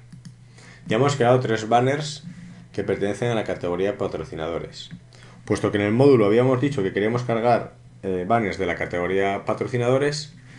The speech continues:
lo que hará el componente es cargar aleatoriamente uno de los banners de esta categoría.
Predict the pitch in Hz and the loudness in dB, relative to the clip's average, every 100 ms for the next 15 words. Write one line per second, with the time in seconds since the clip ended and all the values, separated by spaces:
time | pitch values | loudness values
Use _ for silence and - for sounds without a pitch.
0 | - - - - - 104 95 92 - 95 | -20 -20 -20 -18 -10 -2 -2 -2 0 0
1 | 90 90 87 - - 95 110 117 123 127 | 0 0 -4 -8 -6 0 0 2 2 2
2 | 135 127 120 101 - - - - 104 117 | 0 2 2 2 -2 -8 -10 -6 0 2
3 | - - 104 98 92 92 123 123 113 95 | 2 -2 0 2 2 4 6 6 6 2
4 | 92 87 - - - - 123 123 120 113 | 0 -4 -6 -18 -20 -2 4 8 8 6
5 | 107 123 135 156 - - - - - - | 6 6 8 2 -2 -10 -14 -20 -20 -20
6 | - - 92 107 95 87 78 76 - | -8 -4 0 0 0 -2 -2 4 4